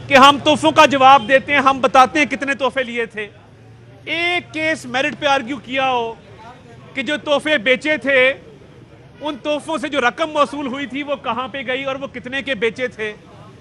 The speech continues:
एक मौका मुझे बता दें कि इमरान नियाजी अदालत में आया हो, ये एक साल होने को आया है, ये तोशाखाना का केस चल रहा है। एक दफ़ा वो अदालत में आए हैं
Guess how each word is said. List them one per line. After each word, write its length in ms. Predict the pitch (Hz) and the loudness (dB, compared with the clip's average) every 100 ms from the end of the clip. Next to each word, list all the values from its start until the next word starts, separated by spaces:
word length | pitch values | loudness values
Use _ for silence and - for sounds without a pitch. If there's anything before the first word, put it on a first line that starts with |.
| - - - 269 | -20 -20 -12 -2
एक 400 | 320 359 359 233 | 2 2 0 -2
मौका 400 | 277 285 320 302 | -2 0 2 0
मुझे 220 | 294 294 | -2 -6
बता 340 | 269 233 233 | -4 0 0
दें 260 | 247 233 185 - - - - - - - - - - - - - | 0 -4 -6 -12 -20 -20 -20 -20 -20 -20 -20 -20 -20 -20 -20 -6
कि 60 | 277 | -4
इमरान 340 | 269 285 302 | 0 0 0
नियाजी 280 | 302 285 294 | -2 -4 -4
अदालत 340 | 262 262 262 | -4 -4 -4
में 100 | 269 | -2
आया 200 | 240 254 | 0 0
हो, 240 | 254 254 285 | 0 -2 -4
ये 160 | 262 | -6
एक 400 | 277 277 311 - | -4 0 0 -2
साल 320 | - 262 302 | -2 2 4
होने 280 | 254 269 277 | 2 -2 -6
को 120 | 233 | 0
आया 240 | 254 254 254 | 2 2 2
है, 260 | 247 247 | 0 -6
ये 80 | 254 | -8
तोशाखाना 580 | 185 240 269 254 247 254 | -10 -10 -6 -2 -2 -2
का 100 | 247 | -4
केस 280 | - 240 - | -4 -4 -2
चल 180 | 240 220 | -2 0
रहा 140 | 262 | 0
है। 300 | 269 - - - - - - - - - | 0 -4 -20 -20 -20 -20 -20 -20 -20 -8
एक 480 | 285 320 339 339 240 277 | -4 0 0 -2 -4 -6
दफ़ा 280 | 262 285 277 | -4 -2 -2
वो 140 | 277 | -2
अदालत 380 | 254 226 262 247 | -2 -2 -2 -6
में 120 | 240 | -6
आए 200 | 233 247 | -6 -6
हैं 380 | 226 240 233 226 | -6 -6 -6 -10